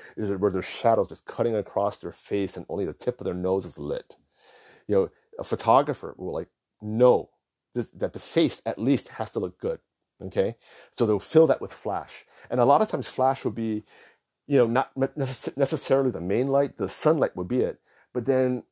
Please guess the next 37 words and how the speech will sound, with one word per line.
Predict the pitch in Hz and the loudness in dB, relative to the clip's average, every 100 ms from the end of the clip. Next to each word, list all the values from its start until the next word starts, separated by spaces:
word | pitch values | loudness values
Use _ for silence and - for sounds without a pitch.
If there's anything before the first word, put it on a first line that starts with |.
| - | -14
that | 123 113 - | -6 -6 -6
flash | - 156 175 147 | -6 0 0 -2
will | 120 | -6
fill | - - 160 143 | -6 -2 -2 0
in | 127 | -4
all | 104 | -8
the | 98 | -10
shadows. | - - 127 - - - _ - - | -10 -8 -6 -6 -8 -20 _ -20 -2
So | 147 | 4
it | 139 | 6
would | 143 131 | 6 6
make | 123 170 - | 4 0 0
it | - | -2
look | 123 131 | 0 0
like | 117 - | -2 -2
what | 101 | -8
your | 98 | -8
naked | 95 92 | -10 -6
eye | 95 113 | -4 -4
sees, | - - - | -6 -16 -14
because | 107 117 | -6 0
what | 147 240 | 0 0
your | |
naked | 143 156 123 | 0 2 4
eye | 123 | 2
sees | 135 156 151 | 2 -4 -8
is | 92 | -10
incredible. | - - 131 98 - _ - - - | -8 0 0 0 -8 _ -20 -20 -8
The | 120 | -8
camera | - 165 208 147 | 0 2 2 2
doesn't | 117 101 - | 0 -2 -8
see | - | -4
as | 123 90 | -4 0
good | 117 113 | 0 0
as | 101 | -2
<laughs> | - - - - - - - - | -8 -10 -6 -4 -4 -6 -8 2
the, | 113 | 2